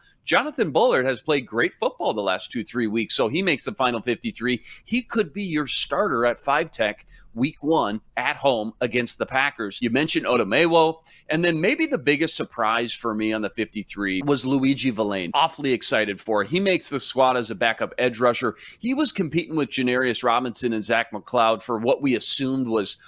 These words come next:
one final spot there. Your thoughts on that three-man battle and Vilain ended up on top?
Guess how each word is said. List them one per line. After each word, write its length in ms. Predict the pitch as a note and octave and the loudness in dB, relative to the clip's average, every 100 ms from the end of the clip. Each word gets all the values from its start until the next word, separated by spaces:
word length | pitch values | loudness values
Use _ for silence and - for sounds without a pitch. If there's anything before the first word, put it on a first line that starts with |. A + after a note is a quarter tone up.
| - | -12
one 300 | A2+ B2 B2 | 0 0 0
final 400 | - B2+ A#2 G#2+ | -2 -2 0 -2
spot 400 | - - A#2 A#2+ | -4 0 0 2
there. 200 | A#2+ A2+ | 2 2
Your 120 | D3+ C#3+ | 2 0
thoughts 420 | - F#3 F#3+ - | 2 2 2 0
on 140 | C#3 | 0
that 260 | C3 C3 - | 0 -2 -4
three-man 560 | C3+ C3+ B2 A#2+ A2+ | -4 0 2 2 0
battle 400 | G2+ A2+ A2+ A#2 | 2 2 2 -2
and 180 | A#2+ A#2 | -2 -2
Vilain 360 | G#2+ G#2+ A#2 A2+ | 0 0 0 -2
ended 260 | A2+ A2 G#2+ | -2 0 -2
up 140 | G2 | 0
on 160 | G2 F2+ | -2 -4
top? 300 | F#2 E2+ | -8 -10